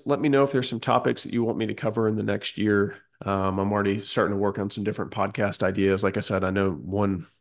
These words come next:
or at least a few we'll spend on elections. As always, just feel free to reach out if I can help you with anything. It's been an awesome twenty twenty-three, and I'm looking forward to twenty twenty-four. And lastly, just Merry Christmas and Happy New Year. And I will talk to you guys in twenty twenty-four.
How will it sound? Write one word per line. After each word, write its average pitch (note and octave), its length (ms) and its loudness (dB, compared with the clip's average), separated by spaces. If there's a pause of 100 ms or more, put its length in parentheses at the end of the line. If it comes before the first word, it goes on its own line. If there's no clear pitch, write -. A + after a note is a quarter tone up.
or F#2 80 2
at E2 60 2
least G2+ 180 0
a A2 40 -4
few G2 280 0
we'll F2+ 140 -4
spend F#2+ 260 0
on F#2+ 140 -2
elections. F#2 720 -2
As D3 40 4
always, C#3 360 6
just - 200 -4
feel C3 120 4
free C3 180 0
to A2+ 80 2
reach A#2+ 220 2
out A#2 120 4
if A2+ 100 -2
I G#2+ 60 0
can G#2 120 -6
help G#2+ 220 -4
you A2 80 0
with G#2+ 120 -2
anything. G2+ 440 0
It's F2+ 100 -6
been A#2 140 2
an G2+ 100 2
awesome G2 340 2
twenty G2+ 260 0
twenty-three, G2 560 2
and F#2 100 2
I'm F#2 100 -2
looking G2 240 0
forward G2 320 -2
to F2+ 60 -10
twenty F2+ 260 -4
twenty-four. F#2+ 720 0 (280)
And A2 100 -6
lastly, G2+ 380 0
just G#2+ 220 -4
Merry A2 240 4
Christmas A2 440 0
and F#2 100 -4
Happy G2 280 0
New G2 140 0
Year. G2 360 0 (200)
And G2+ 140 0
I G2+ 40 6
will G2+ 120 6
talk - 260 0
to A#2 60 2
you G#2+ 60 4
guys A#2+ 440 4
in F#2+ 240 0
twenty A#2+ 360 -2
twenty-four. A#2+ 720 0